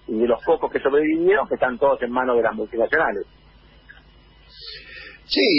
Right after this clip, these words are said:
Speaker 2: esto agregándole también la, la inadecuada asignación de recursos que implica llevar todo al transporte carretero, ¿no?
Speaker 1: Bueno, estamos hablando que se multiplica, eh, bueno,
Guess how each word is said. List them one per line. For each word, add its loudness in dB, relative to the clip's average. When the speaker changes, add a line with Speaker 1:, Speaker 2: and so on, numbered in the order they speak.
Speaker 2:
esto 0
agregándole 2
también 2
la, 4
la 4
inadecuada 2
asignación 0
de 2
recursos 0
que 0
implica 0
llevar 2
todo 4
al -4
transporte 0
carretero, 0
¿no? -2
Speaker 1:
Bueno, -2
estamos 2
hablando 4
que -2
se 0
multiplica, 0
eh, 2
bueno, 2